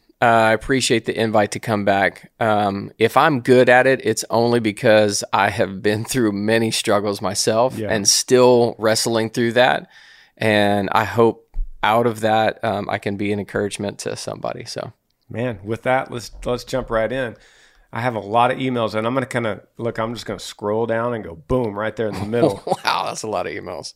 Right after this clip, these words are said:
Speaker 2: I'm gonna hit this, and this one says, subject line, podcast submission.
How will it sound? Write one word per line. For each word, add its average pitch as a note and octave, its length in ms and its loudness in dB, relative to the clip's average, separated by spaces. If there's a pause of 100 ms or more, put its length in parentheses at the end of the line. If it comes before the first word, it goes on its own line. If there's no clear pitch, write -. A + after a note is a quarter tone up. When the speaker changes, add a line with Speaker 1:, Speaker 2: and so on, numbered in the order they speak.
(120)
Speaker 2:
I'm A2+ 200 -6
gonna G2+ 160 -8
hit B2 260 -10
this, B2 480 -4
and A2 200 -8
this A#2+ 220 -6
one A2+ 140 -6
says, G#2+ 640 -4
subject A#2+ 420 -4
line, G2+ 260 -2
podcast G#2+ 500 -4
submission. A2 640 -6